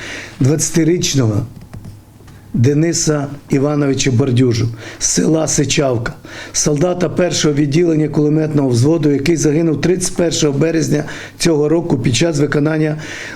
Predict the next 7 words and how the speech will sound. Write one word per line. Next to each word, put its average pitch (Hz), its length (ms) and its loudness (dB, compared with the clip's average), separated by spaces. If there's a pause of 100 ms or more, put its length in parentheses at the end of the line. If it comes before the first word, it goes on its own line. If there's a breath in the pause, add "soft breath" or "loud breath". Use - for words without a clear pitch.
(100)
бойового 147 760 2
завдання 147 680 2
біля 139 340 2 (800 loud breath)
Новомихайлівки 143 1080 2 (160)
на, 139 400 0 (100)
е, 123 600 0
Донеччині. 131 840 0